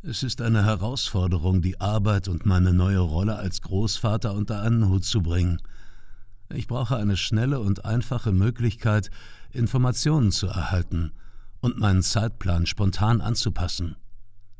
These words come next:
Mein Gehaltscheck war in letzter Zeit niedriger als sonst. Ich frage mich, ob ich weniger Stunden gearbeitet habe. Hm, lass mich mal nachsehen.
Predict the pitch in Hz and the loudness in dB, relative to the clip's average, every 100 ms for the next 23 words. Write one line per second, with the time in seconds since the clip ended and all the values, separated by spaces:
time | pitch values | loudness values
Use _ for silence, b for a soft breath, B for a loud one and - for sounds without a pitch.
0 | - - - - 98 90 85 85 82 90 | -16 -18 -10 0 2 4 2 0 -2 -2
1 | 95 - - 131 - 120 - 117 117 - | -4 -6 -4 -4 -4 -8 -2 -2 -2 -4
2 | - 127 - 131 110 120 156 131 104 87 | -6 -4 -4 -2 0 0 0 0 0 0
3 | 85 - 90 87 - - b b b b | -2 0 0 0 -4 -8 b b b b
4 | b b - - - 101 98 101 92 90 | b b -6 -6 -2 0 2 4 4 2
5 | 90 90 - 85 95 95 87 - - 131 | 0 -2 -4 0 2 2 0 -2 -2 -2
6 | - 101 92 110 110 95 92 85 85 87 | -2 -2 -2 -4 -2 -2 -2 -4 -2 0
7 | 87 - b b b b b - 107 92 | 0 -2 b b b b b 0 2 2
8 | 73 - - b b b b b b - | -2 -8 -14 b b b b b b -10
9 | 110 - 104 95 127 123 104 85 - 92 | -8 -2 0 2 4 4 2 0 -2 0
10 | 82 80 | 0 -2